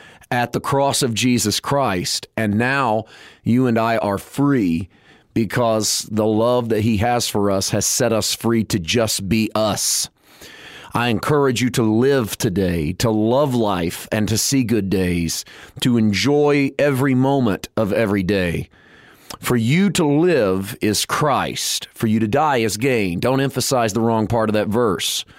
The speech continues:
Most of us emphasize to die is gain, but that's only gonna happen when you die. But what about while you're living? To live is Christ.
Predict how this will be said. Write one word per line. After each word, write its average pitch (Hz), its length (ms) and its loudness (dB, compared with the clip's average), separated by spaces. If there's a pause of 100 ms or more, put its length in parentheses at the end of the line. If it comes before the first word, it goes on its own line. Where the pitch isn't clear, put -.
(720)
Most 123 260 0
of 120 60 0
us 117 160 0
emphasize 113 540 0
to 120 80 0
die 104 220 0
is 98 180 -2
gain, 101 420 0
but 92 220 -2 (720)
that's 135 240 0
only 156 220 2
gonna 131 160 2
happen 139 320 2
when 127 120 2
you 127 80 2
die. 123 540 0 (400)
But 120 80 0
what 143 160 2
about 160 260 2
while 147 200 4
you're 143 120 4
living? 139 500 0
To 117 180 0
live 113 800 2 (540)
is 139 280 0
Christ. 107 720 -2